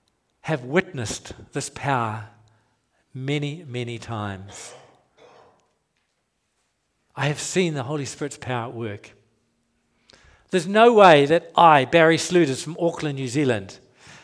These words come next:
can in my own strength and my own wisdom go to the U K, go to England, stand in front of a church and say, "I believe the Holy Spirit wants to heal some people,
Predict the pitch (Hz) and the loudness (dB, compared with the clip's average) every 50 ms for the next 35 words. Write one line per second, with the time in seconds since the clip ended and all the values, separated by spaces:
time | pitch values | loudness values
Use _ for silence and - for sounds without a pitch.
0 | _ _ _ - 185 180 175 170 170 170 190 - - 202 220 214 - - - - | _ _ _ -2 0 0 2 4 4 4 4 4 4 2 2 0 -4 -6 0 0
1 | 202 185 - - 175 170 165 160 165 185 180 185 196 175 160 160 185 170 135 - | 0 0 0 -6 -6 -2 0 0 2 2 2 2 2 2 0 0 0 -2 0 -2
2 | - 135 127 127 151 151 156 151 147 - - 156 139 131 131 139 147 143 - - | -6 -6 -4 0 2 2 2 2 -2 -6 -10 -10 -10 -8 -8 -8 -8 -10 -6 -6
3 | 143 123 117 107 104 113 - _ - - - - _ _ - 160 151 143 135 180 | -4 -4 -4 -6 -8 -12 -18 _ -20 -20 -20 -20 _ _ 0 2 2 2 -2 -6
4 | 185 147 143 139 120 117 110 107 110 - - - _ _ _ _ _ _ _ _ | -8 -10 -10 -8 -6 -8 -8 -8 -12 -18 -20 -20 _ _ _ _ _ _ _ _
5 | _ _ _ _ _ _ _ _ _ _ _ _ _ _ _ _ _ _ _ _ | _ _ _ _ _ _ _ _ _ _ _ _ _ _ _ _ _ _ _ _
6 | _ _ _ - - - - - - - 208 226 233 220 214 175 - 208 214 190 | _ _ _ -20 -20 -20 -12 -12 -2 2 4 4 4 2 0 -2 0 0 2 2
7 | 190 180 165 170 165 - - _ - - 202 220 196 185 - - - - - _ | 2 2 0 0 -2 -2 -14 _ -8 -2 2 2 2 2 0 -6 -12 -12 -14 _
8 | _ _ _ _ _ _ _ _ _ _ _ _ _ _ _ _ _ _ _ _ | _ _ _ _ _ _ _ _ _ _ _ _ _ _ _ _ _ _ _ _
9 | _ _ _ _ _ _ _ _ - _ _ _ - 170 165 160 - - 180 175 | _ _ _ _ _ _ _ _ -20 _ _ _ -8 -8 -6 -6 -8 -4 -2 0
10 | 160 156 151 151 147 - - - _ _ _ _ 139 143 143 151 143 143 135 - | 0 0 0 -4 -8 -14 -18 -20 _ _ _ _ -8 -6 -4 -2 -4 -4 -4 -6
11 | 135 113 139 139 135 117 - - - 139 143 127 131 131 120 - - 104 85 131 | -8 -8 -8 -8 -8 -10 -12 -12 -12 -14 -12 -12 -14 -14 -14 -14 -16 -12 -8 -6
12 | 123 113 110 - - 123 113 107 113 107 101 - 107 104 98 | -6 -6 -8 -12 -16 -16 -16 -16 -16 -16 -16 -16 -18 -18 -20